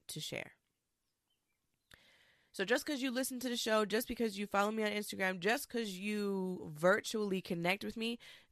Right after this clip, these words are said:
does not mean that you know me. Does not mean that you have a good idea of who I am.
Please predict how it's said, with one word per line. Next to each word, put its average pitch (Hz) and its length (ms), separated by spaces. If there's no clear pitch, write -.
does 214 340
not 220 360
mean 190 520
that 180 300
you 190 200
know 170 220
me. - 240
Does 214 300
not 226 260
mean 202 260
that 180 140
you 202 280
have 185 600
a 175 80
good 180 220
idea 180 720
of 165 160
who 170 180
I 156 140
am. - 340